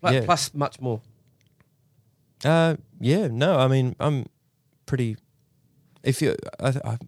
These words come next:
Speaker 2: it was a great chat, you know. So,
Speaker 1: It was awesome.
Speaker 2: yeah.
Speaker 1: Yeah, yeah,
Speaker 2: Yeah.
Speaker 1: yeah.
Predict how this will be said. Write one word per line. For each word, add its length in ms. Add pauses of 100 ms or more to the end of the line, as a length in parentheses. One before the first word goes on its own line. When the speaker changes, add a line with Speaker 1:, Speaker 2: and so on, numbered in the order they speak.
(140)
Speaker 2:
it 80
was 120
a 40
great 260
chat, 280
you 80
know. 160
So, 220
Speaker 1:
It 40
was 140
awesome. 520
Speaker 2:
yeah. 120
Speaker 1:
Yeah, 40 (100)
yeah, 140 (140)
Speaker 2:
Yeah. 180
Speaker 1:
yeah. 160